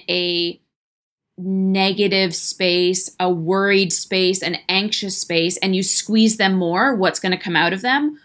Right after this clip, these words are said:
More anxiety, more, um, negativity, more anger, more triggers. And if you are already in a space where you, like, internally you are grounded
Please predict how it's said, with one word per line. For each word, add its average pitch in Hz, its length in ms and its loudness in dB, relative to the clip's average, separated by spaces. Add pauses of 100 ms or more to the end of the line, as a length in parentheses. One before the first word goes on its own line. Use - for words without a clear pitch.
(140)
More 180 300 0
anxiety, 160 880 0 (260)
more, 185 680 0 (260)
um, 160 540 -2 (100)
negativity, 175 960 2 (140)
more 185 340 -2
anger, 175 720 0 (240)
more 185 420 2
triggers. 220 1120 0 (1500)
And 214 120 -4
if 214 140 -6
you 214 160 2
are 196 220 4
already 202 300 2
in 196 60 -2
a 202 60 0
space 190 440 0
where 196 140 2
you, 185 720 0
like, 170 340 -2
internally 185 640 0
you 175 220 2
are 175 320 0 (100)
grounded 202 840 0